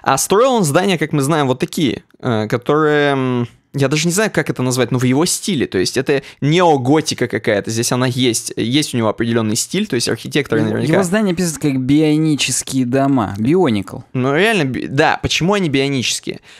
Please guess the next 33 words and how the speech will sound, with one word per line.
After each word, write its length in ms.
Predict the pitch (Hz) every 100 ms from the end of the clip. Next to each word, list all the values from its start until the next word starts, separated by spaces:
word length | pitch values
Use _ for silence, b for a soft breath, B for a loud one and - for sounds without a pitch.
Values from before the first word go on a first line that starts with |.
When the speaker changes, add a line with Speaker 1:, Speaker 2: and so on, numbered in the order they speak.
| B
Speaker 1:
Он 200 | - 214 -
очень 300 | 185 208 143
сильно, 580 | - - 202 196 104 - _ -
э, 320 | 123 110 107
так 100 | 117 -
скажем, 400 | - 147 139 135
полагался 600 | 127 135 139 185 - 131
на 220 | 131 135
природу. 540 | 135 131 143 147 104
То 80 | 95
есть 120 | 117
он 60 | 131
смотрел, 360 | - 147 233 214
как 300 | 180 208 B B B B
выглядит 420 | 131 151 185 165 131
в 80 | -
природе 520 | 147 160 165 117 -
это 120 | -
всё. 200 | - -
То 80 | -
есть 120 | 117
как 300 | - 107 - B B -
какие-нибудь 480 | - 123 165 160 139 -
там 320 | 117 113 101
условные 600 | - 151 175 143 127 113
муравьи 460 | 135 135 127 160
строят 460 | 175 - 139 143 123
себе 420 | - 113 117 113
муравейник, 600 | 113 127 123 117 101 - -
да, 160 | 117
там, 200 | 156 107
или 80 | 98
как 320 | 110 160 170